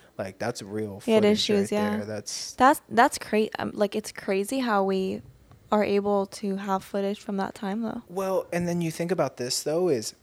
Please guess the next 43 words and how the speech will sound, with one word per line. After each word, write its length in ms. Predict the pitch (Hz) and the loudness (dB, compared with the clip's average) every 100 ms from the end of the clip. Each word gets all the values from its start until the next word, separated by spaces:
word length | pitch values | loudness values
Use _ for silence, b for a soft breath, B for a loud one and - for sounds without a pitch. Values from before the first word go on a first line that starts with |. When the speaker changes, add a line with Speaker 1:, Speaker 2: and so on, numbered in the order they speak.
| - | -4
Speaker 1:
babe, 300 | - 120 - - b b b b b - - | 0 0 -2 -12 b b b b b -20 -10
it 200 | - 151 | -4 -2
wasn't 300 | 139 151 143 120 | 0 0 -2 -4
like 200 | 135 131 | -6 -6
it 60 | |
is 140 | 123 - | -6 -6
today, 380 | - 113 123 110 | -8 -2 -2 -2
too. 440 | - 135 123 98 - | -2 0 0 -2 -6
Is 160 | 104 - | -12 -10
think 160 | - 147 | -6 -2
about 200 | 131 110 | 0 0
that. 80 | 107 | -2
If 100 | 110 | -4
you're, 120 | 120 | -2
like, 180 | 139 185 | -2 -2
the 100 | - | -6
leader 340 | 110 113 123 139 | -8 -6 -2 -2
of 100 | 120 | -2
our 100 | 95 | -6
country, 560 | - 98 - 139 202 _ - | -10 -10 -6 -6 -8 _ -10
like, 280 | 104 98 | -8 -6
um, 560 | 110 110 107 104 95 95 B B B B B | -6 -4 -4 -6 -10 -16 B B B B B
Abraham 480 | 123 135 143 123 120 | -4 -2 0 0 -2
Lincoln. 360 | 120 104 98 123 | -4 -8 -12 -6
We'll 160 | 131 139 | 0 2
get 120 | 139 | 2
into 160 | 131 | 2
Abraham 340 | 120 127 131 117 | 0 0 -4 -4
Lincoln, 280 | 120 123 113 | -4 -4 -4
too, 220 | - 123 | -2 -2
because 200 | 127 110 | -2 -2
I 40 | 107 | -2
was 120 | 107 | -2
reading 220 | 113 110 | -4 -6
a 40 | |
book, 360 | 98 107 - - | -4 -4 -4 -4
like, 320 | 120 117 - - - | -6 -6 -10 -18 -8
that 140 | 120 | -6
had 160 | 135 123 | -2 -2
a 40 | 127 | -2
minute, 300 | 127 127 - | -2 -4 -6
too. 380 | - 127 160 147 | -2 0 0 2
But, 300 | 123 113 | 6 6